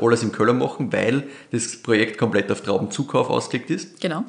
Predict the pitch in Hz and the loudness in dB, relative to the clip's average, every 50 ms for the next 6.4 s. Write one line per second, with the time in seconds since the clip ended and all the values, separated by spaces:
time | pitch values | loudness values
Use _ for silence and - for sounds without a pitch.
0 | - _ - - 113 120 120 - 117 117 117 113 - 120 104 - - 123 135 131 | -10 _ -2 4 4 4 6 4 4 4 2 2 2 -4 -4 0 2 4 4 4
1 | 123 101 104 107 117 117 110 - - 104 107 107 104 - - - - - _ _ | 2 2 2 2 2 2 0 0 2 2 2 2 2 0 -6 -10 -12 -16 _ _
2 | _ _ _ _ _ _ - - 117 104 98 117 101 - 127 151 151 139 110 - | _ _ _ _ _ _ -6 -2 -2 0 0 -2 0 2 2 2 2 2 -2 -2
3 | - 101 - - 127 120 - - - 131 131 - - 120 - - 107 104 110 113 | -2 -4 0 0 0 -2 0 0 0 0 0 0 -4 -8 -2 0 2 4 6 4
4 | 123 120 127 110 - - 113 104 - 104 107 135 - - - 110 110 107 104 110 | 4 4 0 -6 -4 -4 -4 -2 0 2 0 0 0 0 0 2 2 2 0 -2
5 | 101 - - - 123 123 151 147 120 107 104 104 - - 123 120 120 127 120 - | -4 -6 -6 -2 0 4 4 4 4 2 0 -2 -2 -2 0 2 2 0 0 0
6 | 117 107 107 117 120 - - | 0 0 0 0 0 -2 -8